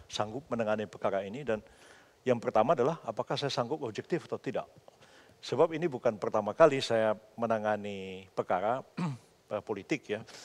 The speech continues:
Saya pernah jadi pengacara, eh, Golkar, ya,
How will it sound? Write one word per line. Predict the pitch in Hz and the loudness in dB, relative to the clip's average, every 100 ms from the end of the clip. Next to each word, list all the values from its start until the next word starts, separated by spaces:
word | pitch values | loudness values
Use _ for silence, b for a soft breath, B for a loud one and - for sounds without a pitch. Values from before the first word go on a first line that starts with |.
| B | B
Saya | - 123 | -2 -2
pernah | 110 127 127 | 0 0 0
jadi | 107 | -6
pengacara, | 101 107 101 110 104 98 92 - | -4 -4 0 2 2 2 -2 -6
eh, | - 104 98 | -6 -2 -2
Golkar, | 98 95 95 107 131 127 _ - b b b - | -2 -4 -2 -2 -4 -16 _ -20 b b b -10
ya, | 95 | -8